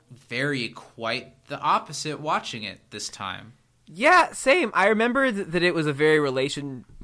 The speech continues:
Speaker 2: excuse me, it was a very relationshship-y episode,
Speaker 1: Mm-hmm.
Speaker 2: which I'm normally not for unless it involves Troy and Britta, and I'm really only barely for that. Um, but yeah, this was, like, really fun. I enjoyed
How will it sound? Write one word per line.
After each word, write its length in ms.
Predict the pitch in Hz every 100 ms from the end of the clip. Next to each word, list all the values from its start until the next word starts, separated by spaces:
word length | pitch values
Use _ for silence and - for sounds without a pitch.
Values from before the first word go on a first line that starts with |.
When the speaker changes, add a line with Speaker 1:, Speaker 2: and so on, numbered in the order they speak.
| -
Speaker 2:
excuse 260 | - - 175
me, 120 | 113
it 60 | 160
was 80 | 156
a 40 |
very 160 | 143 165
relationshship-y 680 | 143 131 139 151 170 170 165
episode, 520 | 165 180 190 185 190
Speaker 1:
Mm-hmm. 100 | 135
Speaker 2:
which 140 | 131 120
I'm 140 | 117
normally 300 | 110 120 120
not 320 | 113 117 - _ _
for 460 | - 123 120 131
unless 420 | 139 113 113 117 101
it 80 |
involves 520 | 104 107 104 101 - - -
Troy 280 | - 113
and 120 | 101 98
Britta, 320 | 123 139 139
and 180 | 113 110
I'm 240 | 110 98
really 280 | 98 113 117
only 200 | 113 104
barely 400 | 95 98 107 113
for 160 | 113 95
that. 340 | 107 131 - _ - - _ _ -
Um, 560 | 131 120 101 85 73 - _ _ _ _ _ _ -
but 240 | 147 190
yeah, 220 | 202 294
this 180 | 180 208
was, 140 | 294 240
like, 180 | 233
really 260 | 135 156 185
fun. 500 | - - 175 220 123
I 120 | 113
enjoyed 640 | 139 147 143 156 160 131